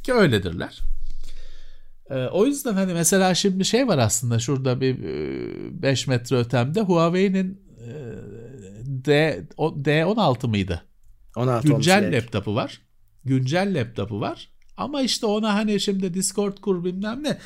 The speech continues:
Speaker 1: Onun bir de çünkü şöyle bir şey oluyor Murat. O makineye sen işte test makinesine Discord'unu koyarsın, account'unu girersin bilmem ne. Sonra onu bir gönderirsin. Bir boşluğuna gelir. Karıştırmışsındır, şeydir. Sıfırlamadan gönderirsin.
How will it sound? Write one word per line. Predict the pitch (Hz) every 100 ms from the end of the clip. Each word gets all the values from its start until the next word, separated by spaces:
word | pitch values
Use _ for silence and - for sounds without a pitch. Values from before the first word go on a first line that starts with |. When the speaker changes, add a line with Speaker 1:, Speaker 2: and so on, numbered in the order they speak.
| - -
Speaker 1:
Onun | 165 190 254
bir | 254
de | 247
çünkü | - 220 220
şöyle | 214 208 220
bir | 214
şey | 196 202
oluyor | 247 226 147
Murat. | 180 196 -
O | 165 180
makineye | 170 165 190 185 185
sen | 196 180
işte | 175 - 180 180 - _ _ _
test | 185 175 -
makinesine | 180 160 165 165 - 165
Discord'unu | 160 156 - 165 165 175
koyarsın, | 170 175 175 165 160
account'unu | 139 147 165 160 156 165
girersin | 165 165 160 - 156
bilmem | 160 165 160 165
ne. | 226 359 - - - - - -
Sonra | - 180 202
onu | 202 208 220
bir | 262
gönderirsin. | 214 180 160 156 147 - 156 - - _ _ _ _ -
Bir | 302
boşluğuna | 247 240 - 247 233 247
gelir. | 202 139 190 - - _
Karıştırmışsındır, | - 202 196 - 208 214 - 170 139 139
şeydir. | 165 202 175 202
Sıfırlamadan | - 196 196 196 196 190 180 180 175
gönderirsin. | 190 190 196 180 139 262 381